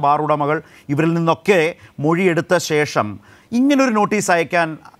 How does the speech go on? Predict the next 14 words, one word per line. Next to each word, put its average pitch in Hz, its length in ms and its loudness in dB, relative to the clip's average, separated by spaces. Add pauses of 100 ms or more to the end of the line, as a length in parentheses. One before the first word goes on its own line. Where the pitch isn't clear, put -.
ക്രൈംബ്രാഞ്ച് 165 500 0
അന്വേഷണത്തിന് 156 600 -4
തോന്നുന്നു 156 360 0 (120)
എങ്കിൽ 147 220 0 (420)
ആ 165 40 4 (120)
WhatsApp 156 420 0
ഗ്രൂപ്പുമായുള്ള 147 640 0 (520)
അർജുൻ 151 340 0 (640)
രാധാകൃഷ്ണൻ്റെ 147 600 0 (100)
ബന്ധമെന്താണ് 143 800 0 (360)
എന്നറിയേണ്ടതുണ്ട് 156 840 2 (140)
എന്ന് 143 200 -4
ക്രൈംബ്രാഞ്ച് 143 520 0
ആലോചിച്ചാൽ 135 440 -2